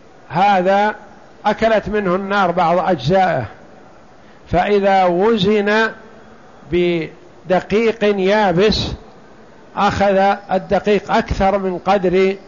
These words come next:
الخبز، فلا يجوز بيع الني بالمطبوخ وزنا أو كيلا، لا يجوز، لأنه لا يعلم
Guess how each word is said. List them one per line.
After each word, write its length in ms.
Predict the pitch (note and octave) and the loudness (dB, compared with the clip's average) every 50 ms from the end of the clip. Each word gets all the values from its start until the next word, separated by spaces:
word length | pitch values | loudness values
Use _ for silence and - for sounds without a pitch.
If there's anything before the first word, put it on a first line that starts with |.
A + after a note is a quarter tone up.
| - | -2
الخبز، 540 | F#3 F#3 D#3 D#3+ D#3+ F3 E3 C3 A#2+ - - - - - - - - - - - - - - - - - - - - - - - - - - - - - - - - | 0 0 0 0 0 0 0 0 -2 -4 -8 -14 -20 -20 -20 -20 -20 -20 -20 -20 -20 -20 -20 -20 -20 -20 -20 -20 -20 -20 -20 -20 -20 -20 -20 -20 -20 -20 -20 -10 -2
فلا 280 | E3 F#3+ G#3+ G#3+ G#3 G3+ | -2 0 2 2 2 2
يجوز 480 | G3 G3 G3 E3+ E3+ G3 G3 F3 D3 | 2 0 0 0 0 0 0 0 -2
بيع 420 | E3 E3 G3 G3+ G#3 G3 F3 D3+ F3+ | -2 0 0 2 2 2 2 2 0
الني 480 | F#3+ F#3 F#3 G3 G#3 A3 A3+ A#3 A#3 | -2 -2 -4 -2 -2 0 0 -2 -2
بالمطبوخ 760 | G#3+ F#3+ G3+ G3+ F#3 E3+ E3+ - - D3 E3 E3 D3+ B2 - - - - - - - - - - - - - - - - - - - - - - - - - - - - - - - - - - - C3+ | -2 -2 -2 0 0 0 -2 -4 -4 -4 0 0 0 0 -2 -4 -8 -12 -14 -18 -20 -20 -20 -20 -20 -20 -20 -20 -20 -20 -20 -20 -20 -20 -20 -20 -20 -20 -20 -20 -20 -20 -20 -20 -20 -20 -20 -20 -10 -4
وزنا 580 | D3+ F3+ G3 F3 C#3 F3 F3 F3 F3 F3 E3+ - - - - - - - - | 0 0 0 0 0 -2 -2 0 -2 -2 -4 -10 -16 -20 -20 -20 -14 -6 -2
أو 160 | E3 E3 E3 | 0 0 0
كيلا، 580 | - - - F#3 F#3+ F3+ E3 E3 E3 E3+ E3 D#3+ - - - - - | 0 0 0 0 2 2 2 2 2 0 0 -4 -10 -16 -20 -14 -6
لا 200 | F#3 G3+ F#3+ F3+ | -2 0 2 2
يجوز، 520 | E3 D#3 D3 B2 C#3+ C3+ A#2 G#2 - - - - - - - - - - - - - - - - - - - - - - - - - - - - | 2 0 0 0 -2 -2 -2 -4 -6 -10 -14 -18 -20 -20 -20 -20 -20 -20 -20 -20 -20 -20 -20 -20 -20 -20 -20 -20 -20 -20 -20 -20 -20 -20 -12 -6
لأنه 640 | C3+ D3+ E3+ F#3 F#3+ F#3 F#3 F3+ D#3+ E3+ G#3 A3 A3 | -2 -2 0 -2 -2 -2 -2 -2 0 0 0 0 2
لا 200 | G#3+ G3 F3+ F3 | 2 2 2 2
يعلم 580 | F3+ F#3 G3+ G3 E3+ F3 F3 G3 G#3+ A3 G#3+ | 2 2 2 2 2 2 2 2 0 0 -4